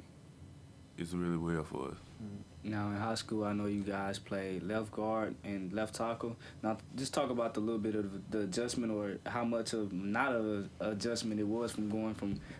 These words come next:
Speaker 3: right guard to right tackle in college.
Speaker 2: It really wasn't much of an adjustment.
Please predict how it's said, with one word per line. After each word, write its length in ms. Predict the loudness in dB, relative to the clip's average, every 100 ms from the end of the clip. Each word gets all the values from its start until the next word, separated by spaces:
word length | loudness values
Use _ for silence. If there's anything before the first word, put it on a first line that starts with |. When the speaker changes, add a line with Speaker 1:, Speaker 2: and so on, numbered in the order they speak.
| 2
Speaker 3:
right 240 | 4 6
guard 220 | 4 4
to 40 | 4
right 220 | 2 2
tackle 400 | 2 2 2 0 -2
in 160 | -4 0
college. 400 | 0 -2 -4 -8 -10 -12 -14 -16 -16 -4
Speaker 2:
It 120 | 0
really 260 | 2 4 4
wasn't 380 | 4 2 2 2
much 180 | 2
of 180 | 0 0
an 80 | 0
adjustment. 560 | 0 2 2 0 -2 -4